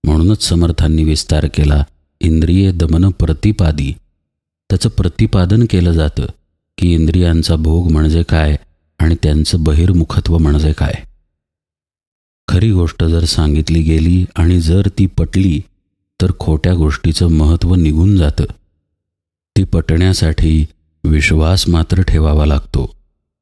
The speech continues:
म्हणूनच परमार्थामध्ये विश्वास अत्यंत महत्त्वाचा आहे.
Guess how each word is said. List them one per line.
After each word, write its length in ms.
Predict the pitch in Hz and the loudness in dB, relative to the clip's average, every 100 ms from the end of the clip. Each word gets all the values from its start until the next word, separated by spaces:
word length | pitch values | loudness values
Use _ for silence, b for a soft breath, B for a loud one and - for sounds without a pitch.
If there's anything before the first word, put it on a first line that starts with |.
| _ _ _ - | _ _ _ -2
म्हणूनच 360 | 82 90 90 | 2 2 0
परमार्थामध्ये 1000 | - 78 78 85 87 92 85 78 76 73 71 _ _ _ - | 0 0 2 2 2 0 2 2 0 0 -4 _ _ _ -2
विश्वास 680 | 76 73 76 76 78 80 - | 0 0 0 0 0 0 0
अत्यंत 580 | 73 - - 82 98 101 | -2 -4 -4 -2 0 0
महत्त्वाचा 600 | 82 73 - 73 73 73 | 2 0 0 0 0 0
आहे. 220 | 71 | 0